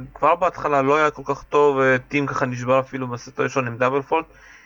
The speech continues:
הסט השני והשלישי, נובק הוריד את הסרב שלו ממש, אתה יודע, ל-, לתחתונים כזה, שאתה משחק ממש פצוע,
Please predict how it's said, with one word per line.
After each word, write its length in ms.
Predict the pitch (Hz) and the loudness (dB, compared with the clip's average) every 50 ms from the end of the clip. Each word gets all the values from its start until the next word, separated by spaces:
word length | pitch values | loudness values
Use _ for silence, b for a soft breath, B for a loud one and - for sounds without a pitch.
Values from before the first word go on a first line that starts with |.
| b b b - | b b b -8
הסט 320 | - - - 143 143 156 | -8 -4 -2 -2 -2 -2
השני 380 | 160 - - 139 131 143 151 143 | -4 -2 -2 -4 -2 -2 -2 -2
והשלישי, 720 | 131 123 - - - 107 104 - - - 151 160 175 175 - _ _ _ - | -2 -4 -4 -8 -16 -16 -14 -10 -6 -4 -2 -2 -2 -4 -8 _ _ _ -6
נובק 300 | 113 120 127 131 143 139 - | -2 0 0 0 0 -2 -2
הוריד 340 | - - 113 123 147 147 135 - | -2 0 2 2 2 2 0 -4
את 40 | |
הסרב 260 | 123 110 - 143 139 135 | -8 -4 -2 -2 -2 -2
שלו 240 | - 151 139 139 135 B B B B B _ - | -2 -2 -2 -2 -2 B B B B B _ -4
ממש, 440 | 104 107 113 127 143 147 - - - | -4 -2 0 2 0 0 0 -2 -8
אתה 80 | - 120 | -14 -8
יודע, 240 | 113 123 131 127 120 | -2 0 0 2 2
ל-, 340 | 110 110 107 107 107 107 107 | 2 2 4 4 4 2 2
לתחתונים 580 | 107 - - - - - 117 117 135 151 151 | 0 -4 -8 -14 -8 -6 -4 -2 0 0 0
כזה, 320 | 139 - 127 110 113 107 101 B B B B B - | -2 -2 -2 0 0 0 0 B B B B B -20
שאתה 180 | - - 113 | -10 -8 -8
משחק 320 | 113 117 - 120 131 147 143 | -6 -6 -6 -4 -4 -4 -2
ממש 340 | 147 127 127 147 151 - - - | -2 0 0 0 0 -2 -4 -6
פצוע, 640 | - 117 - - - - - 160 165 170 170 165 | -6 -6 -6 -10 -18 -10 -6 -2 2 2 2 2